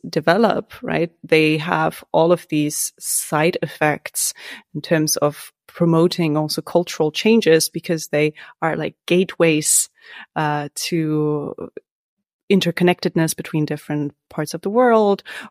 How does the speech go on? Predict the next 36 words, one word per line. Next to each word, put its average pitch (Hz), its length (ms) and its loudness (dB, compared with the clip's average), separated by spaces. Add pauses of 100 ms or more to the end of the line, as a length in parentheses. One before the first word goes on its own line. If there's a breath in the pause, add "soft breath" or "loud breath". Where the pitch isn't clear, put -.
um, 156 280 0
or 151 200 0
they, 156 320 0
they 151 360 -2
encourage 160 560 0
new 170 160 2
people 185 440 0
to 170 120 -6
have 156 140 -4
access - 340 -4
to - 120 -4
new 160 180 0
resources, 214 640 2
et - 60 -16
cetera. - 220 -10 (480 loud breath)
So 170 400 2
what 175 120 2
happened 175 380 0
with - 140 -8
the 160 100 -4
development 160 540 -2
of 170 160 -14
the - 80 -8
train 262 260 4
lines 185 340 2
in 180 80 -2
the 160 100 -4
U 165 100 2
S 196 240 -2
is - 140 -6
that 156 200 -2 (460 loud breath)
people 254 380 -4
who 202 140 2
did 185 220 2
not 214 380 2
know 208 500 4